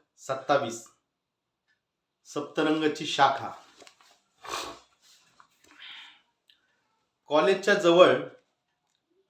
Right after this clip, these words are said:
चैतन्य कॅन्टीन सुरू केलेली होती. तिथं अशोक कानडे, अनिल जऱ्हाड, भगवान राऊत, सुनील काकडे आणि आम्ही सर्वजण गप्पा मारत बसत असू.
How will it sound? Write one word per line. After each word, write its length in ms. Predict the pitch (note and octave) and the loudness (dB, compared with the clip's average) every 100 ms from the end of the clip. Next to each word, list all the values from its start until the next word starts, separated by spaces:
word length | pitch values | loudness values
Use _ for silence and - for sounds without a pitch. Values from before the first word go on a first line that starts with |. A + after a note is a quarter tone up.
| _ - | _ -8
चैतन्य 580 | E3+ E3+ F3+ F3+ F3+ F#3+ - - _ _ _ _ - | -4 -2 -2 0 0 -2 -4 -20 _ _ _ _ -10
कॅन्टीन 340 | D#3 D3+ E3 D3+ | -6 -4 -4 -4
सुरू 260 | D3+ C#3+ | -4 -2
केलेली 260 | C#3+ C3+ B2 | 0 0 0
होती. 260 | A2 - _ _ _ _ _ _ _ _ _ | -2 -10 _ _ _ _ _ _ _ _ _
तिथं 180 | B2 B2+ | -12 -6
अशोक 320 | B2 B2 C3+ | -4 -4 -4
कानडे, 600 | C3 B2+ A#2+ A2+ A2+ A#2 - _ _ - | -4 -2 -4 -4 -6 -10 -20 _ _ -16
अनिल 320 | B2 C3+ A#2+ | -12 -12 -6
जऱ्हाड, 420 | B2 B2 A#2 A2+ A2+ - _ _ _ - | -4 -2 -2 -2 -6 -18 _ _ _ -16
भगवान 400 | A#2+ B2 B2 A#2 | -12 -6 -6 -4
राऊत, 380 | A2+ A2+ A2+ - _ _ | -4 -6 -10 -14 _ _
सुनील 400 | - - C3 D3+ | -20 -12 -6 -6
काकडे 580 | D3 A#2+ - G#2+ G#2 G2+ _ _ _ - - | -2 -4 -2 -6 -8 -14 _ _ _ -16 -4
आणि 140 | C#3+ | 2
आम्ही 200 | D3+ E3+ | 2 2
सर्वजण 600 | E3+ E3+ F3 F3 F3 B2+ B2 - _ _ _ _ A#2 | 2 2 4 4 4 2 -2 -14 _ _ _ _ -8
गप्पा 280 | C3+ C3+ C#3+ | -6 -2 -2
मारत 340 | C#3 C3+ B2 C3 | 0 0 -2 -6
बसत 260 | B2 A#2+ | -8 -6
असू. 200 | A2+ - | -8 -8